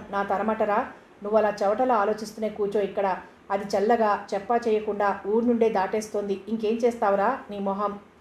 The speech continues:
కండువా దులిపి చిలక్కొయ్యకు తగిలించాడు రంగనాథం. "ఏమిటి, మంగళ వెళ్ళిపోతోందా? ఎక్కడికి?" "ఎక్కడికైనా వెళ్తుందిరా, ఏమైనా చేస్తుంది. ఇప్పటికే మూడో వాడితో సంప్రదించకుండా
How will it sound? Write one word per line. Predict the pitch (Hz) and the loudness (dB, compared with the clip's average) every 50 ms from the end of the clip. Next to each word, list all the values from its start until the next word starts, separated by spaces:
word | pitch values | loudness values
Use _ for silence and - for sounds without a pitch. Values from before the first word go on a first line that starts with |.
| - - - - - - - | -20 -20 -20 -20 -20 -6 -4
కండువా | 220 208 214 220 233 240 226 | -2 2 4 4 6 6 6
దులిపి | 196 208 202 208 208 208 202 202 202 - - | 4 2 0 0 0 -2 -2 -2 -2 -4 -2
చిలక్కొయ్యకు | 208 226 220 226 233 214 214 202 202 - | -2 -2 0 0 -2 -2 -2 -4 -4 -6
తగిలించాడు | 196 196 202 196 190 - 208 190 190 202 | -6 -4 -4 -6 -4 -4 -2 -2 0 0
రంగనాథం. | 202 190 190 196 196 202 202 196 202 196 - - - - - - - - - 196 | 0 -2 -2 -2 -2 -2 0 0 0 -2 -2 -6 -12 -20 -20 -20 -20 -8 0 2
"ఏమిటి, | 214 220 220 220 220 202 220 277 285 - - - | 4 4 4 2 2 0 0 0 -2 -6 -12 -8
మంగళ | 196 202 202 220 277 285 | -6 -4 0 4 4 4
వెళ్ళిపోతోందా? | 226 208 196 220 - 226 214 208 214 214 214 208 202 196 180 - - - | 4 4 0 0 0 0 0 0 0 0 2 2 2 2 0 -2 -6 -8
ఎక్కడికి?" | 196 202 202 294 277 269 - 233 214 240 285 - - - - - - - - - | -8 -4 -2 -2 -2 -2 -4 -2 -2 -2 -4 -4 -10 -18 -20 -20 -20 -14 -8 -6
"ఎక్కడికైనా | 202 202 - 254 233 226 226 208 214 240 | -6 0 2 2 2 4 2 2 4 4
వెళ్తుందిరా, | 233 226 202 214 - 214 196 208 196 190 190 196 190 - - 202 | 4 2 0 -2 -6 -6 -2 0 0 0 0 -2 -4 -6 -2 2
ఏమైనా | 214 233 240 240 226 226 240 233 226 | 2 4 4 4 2 0 0 0 0
చేస్తుంది. | 196 196 202 - 214 208 185 185 - - - - - - - - | -2 -4 -4 -6 -6 -4 -4 -6 -6 -10 -16 -20 -20 -20 -14 -12
ఇప్పటికే | 196 202 - 262 247 233 226 226 214 208 208 - - - | -6 0 0 2 2 2 2 4 4 4 2 0 -6 -6
మూడో | 190 208 226 233 254 | 0 2 4 6 6
వాడితో | 240 220 202 202 208 - 208 196 | 6 4 2 0 0 -2 -4 -2
సంప్రదించకుండా | - 196 190 208 233 220 226 220 - - - 202 202 202 202 202 202 | -2 -4 -4 -2 -2 -2 -2 -4 -6 -8 -8 -4 -2 0 0 0 0